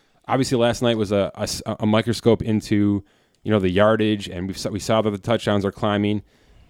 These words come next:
Uh, he's eighteen years in. He's probably gonna be back next year.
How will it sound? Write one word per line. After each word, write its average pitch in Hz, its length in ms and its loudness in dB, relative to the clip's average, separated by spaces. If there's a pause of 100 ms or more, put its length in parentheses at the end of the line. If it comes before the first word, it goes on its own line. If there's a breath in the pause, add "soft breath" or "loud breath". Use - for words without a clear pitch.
(120)
Uh, 92 200 -6
he's 135 280 0
eighteen 131 340 2
years 123 220 6
in. 110 180 2
He's 92 100 -6
probably 117 360 0
gonna 113 100 0
be 110 100 -2
back 104 260 0
next 101 280 -4
year. 92 340 -2